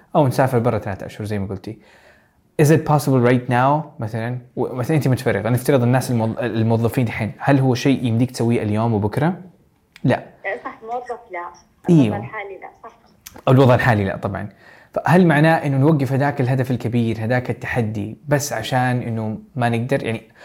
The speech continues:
Speaker 1: ترى إذا ك-، لطيفة ممكن قلتي لي هذا الكلام وإحنا في التسعينات، أنا ممكن، أو كده حقول في، أو في ألفين وعشرة ممكن أقول لك: "إيوه، أنا ش-، ممكن مقتنع بكلامك."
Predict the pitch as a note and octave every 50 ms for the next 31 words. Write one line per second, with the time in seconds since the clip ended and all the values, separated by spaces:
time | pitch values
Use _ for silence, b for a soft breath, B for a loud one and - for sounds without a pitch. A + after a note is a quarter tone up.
0 | B B B B - C#3+ D3+ C3+ D3 - - - - C#3+ C3 - - E3 D3+ D#3+
1 | D#3 D3+ C#3+ B2 B2+ G#2+ - C3+ C#3+ D#3 C#3 C3 C3+ B2+ A#2+ A#2 - A#2+ B2 C3+
2 | C#3+ C#3 B2+ A#2 - - A#2+ A2 - - A#2 A#2+ - - G#2+ - G2+ G2+ G#2 G#2+
3 | A2 A#2+ C3+ D#3 E3 - - B2+ A#2 B2 C#3+ D3 - - - A2+ A2 G2 - -
4 | - _ _ _ _ _ - - C#2 - - F#2 A2 A2 G#2 G#2 G2+ B2 - -
5 | C#3+ B2 - B2 A#2 C3+ B2 - - F#2 A2 B2 A#2+ - - - B2 A#2 - C#3
6 | C3 A#2 A2 C3 C3 - C3+ C3+ B2 B2+ B2 A#2+ C3 A#2+ - - - B2 A#2+ A#2+
7 | A2 G#2 G#2 G2+ G2+ G2+ G2 - - - A#2 A2+ A2 - - - A2 G#2 G2 -
8 | - - A2+ G#2+ G2 F#2 F#2 F#2+ - - G2 G2 G2 F#2 F2+ F#2 F#2 - -